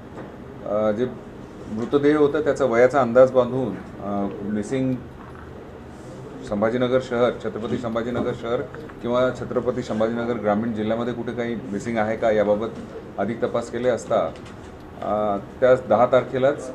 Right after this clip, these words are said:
दुपारच्या वेळेस पुंडलिक नगर पोलीस स्टेशन या ठिकाणी एक मिसिंग दाखल आहे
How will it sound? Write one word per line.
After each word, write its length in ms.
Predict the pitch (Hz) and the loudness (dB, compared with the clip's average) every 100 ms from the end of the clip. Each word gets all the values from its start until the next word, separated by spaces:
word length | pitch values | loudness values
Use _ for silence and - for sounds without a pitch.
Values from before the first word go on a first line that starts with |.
| - | -10
दुपारच्या 500 | 98 107 117 117 135 | -6 -2 0 0 2
वेळेस 380 | 123 117 160 - - - - | 2 2 0 -4 -12 -14 -6
पुंडलिक 260 | 117 139 143 | 0 2 2
नगर 220 | 127 127 | 2 2
पोलीस 240 | 123 120 | 2 -4
स्टेशन 300 | 123 123 127 | -4 -4 -2
या 100 | 123 | -2
ठिकाणी 360 | 113 123 120 127 | -2 -2 -2 -2
एक 140 | 127 | -2
मिसिंग 340 | 110 - 120 113 - 92 | -6 -4 -6 -6 -8 -2
दाखल 300 | 92 120 117 | 0 2 2
आहे 200 | 104 | 4